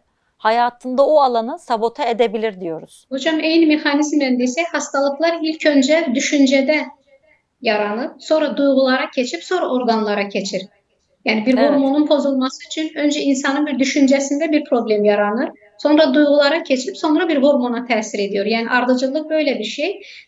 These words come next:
Speaker 2: gedə bilir. O yüzden de ondan sonra eğer, e, iki bir kişi götürsek, iki farklı kişi götürsek, aynı, e,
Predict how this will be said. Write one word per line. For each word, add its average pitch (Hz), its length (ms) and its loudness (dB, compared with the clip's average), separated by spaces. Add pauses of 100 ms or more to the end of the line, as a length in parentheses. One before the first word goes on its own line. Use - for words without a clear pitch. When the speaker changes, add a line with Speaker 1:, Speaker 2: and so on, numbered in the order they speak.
Speaker 2:
gedə 226 400 2
bilir. 311 220 -2 (140)
O 311 140 2
yüzden 339 380 0
de 349 60 2 (160)
ondan 330 280 2
sonra 330 340 0
eğer, 320 240 2
e, 247 460 -4
iki 381 220 -4
bir 339 140 2
kişi 330 240 -2
götürsek, 285 680 -2
iki 269 200 -12
farklı 294 320 -2
kişi 277 220 -6
götürsek, 214 540 -4 (580)
aynı, 320 300 4
e, 254 360 -2